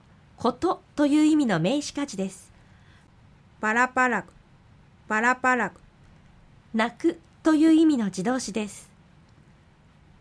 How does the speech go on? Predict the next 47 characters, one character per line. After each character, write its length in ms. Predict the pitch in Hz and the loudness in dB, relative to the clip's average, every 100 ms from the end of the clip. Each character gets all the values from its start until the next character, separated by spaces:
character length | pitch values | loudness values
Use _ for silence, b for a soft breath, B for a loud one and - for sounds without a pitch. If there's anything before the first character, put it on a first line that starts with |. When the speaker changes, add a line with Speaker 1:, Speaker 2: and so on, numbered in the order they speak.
| - | 0
Speaker 2:
ポ 140 | 277 | 2
ン 200 | 277 233 | 4 2
ノ、 120 | 170 - - - - - - _ _ - - _ - _ | -2 -8 -20 -20 -20 -20 -20 _ _ -20 -20 _ -20 _
ポ 160 | 285 285 | -2 2
ン 180 | 262 202 | 2 0
ノ。 140 | - - - _ - - | -4 -12 -20 _ -20 -20
Speaker 1:
少 360 | - - - 359 | -18 -6 -2 -2
し 320 | - 254 - _ - | -4 -10 -12 _ -4
と 100 | 320 | 2
い 160 | 311 349 | 6 6
う 20 | |
意 100 | 339 | 6
味 120 | 311 | 4
の 120 | 226 196 | 0 -4
副 200 | - 226 | -6 -10
詞 160 | 202 | -6
で 200 | 196 202 | -4 -6
す。 200 | - - - _ _ b b b b - | -8 -20 -20 _ _ b b b b -6
Speaker 2:
や 220 | 233 240 | -2 0
ん、 200 | 247 240 _ _ _ _ _ _ _ _ - - | -2 -4 _ _ _ _ _ _ _ _ -20 -14
や 220 | - 240 254 | -4 -2 0
ん。 280 | 247 254 - - - - _ - | -2 -4 -10 -20 -20 -20 _ -8
Speaker 1:
何 240 | 208 226 | -4 0
々 260 | 294 277 220 | 0 0 -2
し 180 | - 160 | -4 -4
な 140 | 262 | -4
さ 200 | - 330 | -2 -2
い 100 | 330 - - | -2 -4 -2
と 100 | 320 | 2
い 140 | 302 339 | 4 6
う 20 | |
意 120 | 349 | 6
味 120 | 339 | 4
の 120 | 240 180 | 2 -2
文 260 | 180 254 | -2 -2
末 120 | 294 285 | -4 -4
詞 160 | - | -10
で 160 | - 196 | -8 -8
す。 180 | - - _ - _ _ - _ _ 196 | -10 -20 _ -20 _ _ -20 _ _ -4
Speaker 2:
ら 160 | 226 | 0
ん 160 | 247 240 | 2 0
ま 140 | 220 | 0
の、 160 | 190 - _ - - _ - - _ - - - | -4 -8 _ -20 -20 _ -20 -20 _ -20 -20 -4
ら 160 | 202 | 0
ん 160 | 247 240 | 2 2
ま 140 | 240 | 0
の。 180 | 220 175 | -2 -4